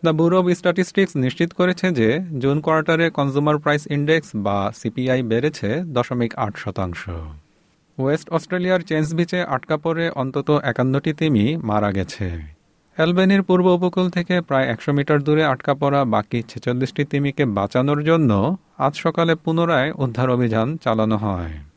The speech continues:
রিজিওনাল ভিক্টোরিয়ায় একটি রিটায়ারমেন্ট ভিলেজে আগুন লাগার পর একজন বাসিন্দা মারা গেছেন।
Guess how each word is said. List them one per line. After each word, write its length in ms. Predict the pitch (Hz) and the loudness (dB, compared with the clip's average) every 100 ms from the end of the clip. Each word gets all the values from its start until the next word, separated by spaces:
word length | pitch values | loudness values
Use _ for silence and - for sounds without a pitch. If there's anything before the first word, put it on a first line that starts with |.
| _ _ _ _ _ | _ _ _ _ _
রিজিওনাল 460 | 156 160 196 208 208 | 2 4 4 4 4
ভিক্টোরিয়ায় 560 | 196 202 202 208 208 196 | 4 4 4 6 4 2
একটি 320 | 131 - 131 | -2 2 2
রিটায়ারমেন্ট 560 | 117 143 147 156 165 | 2 2 2 2 2
ভিলেজে 440 | 147 160 165 170 170 | 2 2 2 0 0
আগুন 340 | 131 131 143 | 0 0 2
লাগার 320 | 147 147 151 | 0 0 -2
পর 440 | 147 143 113 123 185 | -2 2 2 2 0
একজন 320 | 123 110 113 | -2 0 0
বাসিন্দা 440 | 104 98 113 110 113 | 0 0 -2 0 0
মারা 300 | 117 101 98 | 0 -2 -2
গেছেন। 600 | 92 - 95 85 80 | -6 -8 -8 -8 -10